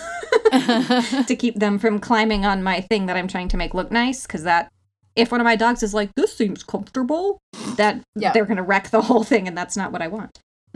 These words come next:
Speaker 1: Um, but for larger projects, I will straight up block on the floor, ideally on blocking mats, just for a little more control. Um,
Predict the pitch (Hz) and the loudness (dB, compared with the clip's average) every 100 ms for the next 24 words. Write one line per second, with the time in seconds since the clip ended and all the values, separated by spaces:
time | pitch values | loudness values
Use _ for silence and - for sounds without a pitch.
0 | - 208 196 165 151 - _ _ _ _ | -6 -4 -4 -6 -10 -12 _ _ _ _
1 | - 233 233 233 214 214 233 233 196 202 | -2 0 2 0 2 0 0 -2 -2 -4
2 | - 180 185 208 202 196 190 196 180 180 | -6 -4 0 0 0 -2 -4 -6 -4 -2
3 | 170 - 190 185 170 196 - 180 185 208 | -4 -6 -4 0 2 0 -2 -2 -2 -4
4 | - 165 165 196 277 - - 214 240 277 | -4 -2 0 0 -2 -2 0 2 2 2
5 | 277 233 196 165 - 196 208 214 214 - | 2 2 2 0 0 -2 0 -2 -4 -6
6 | - 214 - 185 165 170 175 175 165 185 | -6 -4 -2 -2 -2 -4 -4 -6 -6 -8
7 | - 180 160 180 226 _ _ - - _ | -4 -2 0 -2 -4 _ _ -20 -20 _
8 | - 175 175 175 165 233 | -4 0 0 0 -2 -4